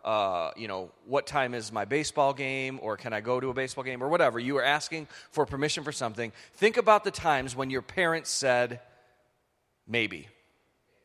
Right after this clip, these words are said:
Or maybe they said, "We'll see." You know, recently one of my kids called me out for saying "maybe." And I s-, they asked me a question, I said, "Maybe,"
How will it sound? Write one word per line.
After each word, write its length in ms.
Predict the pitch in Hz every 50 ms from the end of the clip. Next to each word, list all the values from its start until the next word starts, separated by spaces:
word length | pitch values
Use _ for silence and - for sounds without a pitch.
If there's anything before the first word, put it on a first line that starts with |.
| _ _ _ _ _ _ _ _ _ _ _ _ _ _ _ _ _ _ _ _ _ _ _ -
Or 340 | 143 156 165 160 160 160 151
maybe 380 | 147 147 156 170 175 185 180
they 180 | 165 165 165 156
said, 500 | - - - 151 143 139 139 139 135 127 - -
"We'll 240 | - 131 147 139 127
see." 380 | - - - 123 101 90 80 - 98 _ _ _ _ _ _ _ _ _ _ _ _ _ _ _ _ _ _ _ _ _ _ _ -
You 80 | 143
know, 80 | 165 160
recently 400 | 156 185 226 208 - 196 175 170
one 160 | 156 170 180
of 40 | 165
my 100 | 156 143
kids 280 | - - 185 160 135
called 400 | - - - - 170 175 170 160
me 140 | 147 147 139
out 300 | 139 143 143 135 - -
for 260 | - - 131 123 120
saying 400 | 113 - - 151 143 135 127 113
"maybe." 440 | 110 110 104 104 95 107 104 107 110 _ - - - - _ -
And 180 | 131 139 127 131
I 40 |
s-, 160 | 131 127 - -
they 140 | 131 131 135
asked 160 | 143 143 -
me 80 | 165 147
a 40 | 127
question, 300 | - 147 139 - 151 139
I 40 | 127
said, 220 | - - 139 127
"Maybe," 440 | 123 123 123 127 127 135 139 135